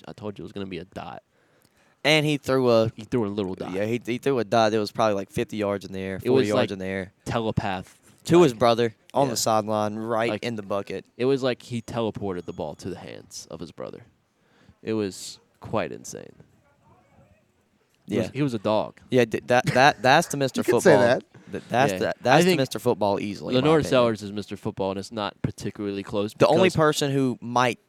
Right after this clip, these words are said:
Speaker 2: come close is Jarvis Green, but after that state championship
Speaker 1: I don't know.
Speaker 2: performance,
Speaker 1: So if
Speaker 2: you
Speaker 1: I,
Speaker 2: can't, you can't put him over,
Speaker 1: if
Speaker 2: dude.
Speaker 1: I had to rate Mister Football, I would actually probably put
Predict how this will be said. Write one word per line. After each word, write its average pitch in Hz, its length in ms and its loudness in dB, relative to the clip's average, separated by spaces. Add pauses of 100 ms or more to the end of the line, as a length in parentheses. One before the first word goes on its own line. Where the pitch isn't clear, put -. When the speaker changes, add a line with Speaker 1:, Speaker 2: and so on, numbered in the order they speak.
Speaker 2:
come 120 180 -4
close 113 320 -2 (120)
is 110 140 -4
Jarvis 110 380 2
Green, 110 340 -4
but 104 140 0
after 123 220 2
that 113 160 0
state - 200 -4
championship 104 440 -6
Speaker 1:
I 98 40 -6 (120)
don't 170 100 2
know. 147 140 0
Speaker 2:
performance, - 160 -14
Speaker 1:
So 147 180 2
if 135 80 6
Speaker 2:
you 160 60 -2
Speaker 1:
I, 170 60 2
Speaker 2:
can't, 113 180 0
you 110 80 -2
can't 107 280 -4
put 98 160 -6
him 90 100 -8
over, 85 180 -8
Speaker 1:
if 123 80 -4
Speaker 2:
dude. - 60 -4
Speaker 1:
I 160 180 -2
had 147 220 -6
to 120 120 -2
rate 98 560 -8
Mister 110 380 -8
Football, 117 640 -4
I 98 80 -4
would 107 120 0
actually 113 380 -4
probably 107 500 -4
put - 340 -6